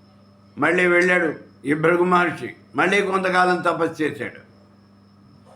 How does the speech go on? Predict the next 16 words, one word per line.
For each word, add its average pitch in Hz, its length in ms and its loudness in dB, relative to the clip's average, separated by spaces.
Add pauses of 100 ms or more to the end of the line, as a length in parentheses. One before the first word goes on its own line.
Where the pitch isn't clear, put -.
(420)
ఇప్పుడు 160 540 0 (220)
తిరిగి 190 240 0
వచ్చాడు. 185 340 0
"తండ్రి 190 480 2
తెలిసింది." 180 920 0 (720)
"ఏం 202 280 0
తెలిసిందిరా 170 600 -2
నాయనా?" 147 680 -2 (1040)
"విజ్ఞానమే 196 680 2
పరబ్రహ్మ 185 600 2
స్వరూపము" 175 800 2
అన్నాడు. 127 460 0 (1200)
విజ్ఞానము 190 680 2
అంటే 180 300 2
ఏమిటి 170 320 2
అసలు? 104 280 -4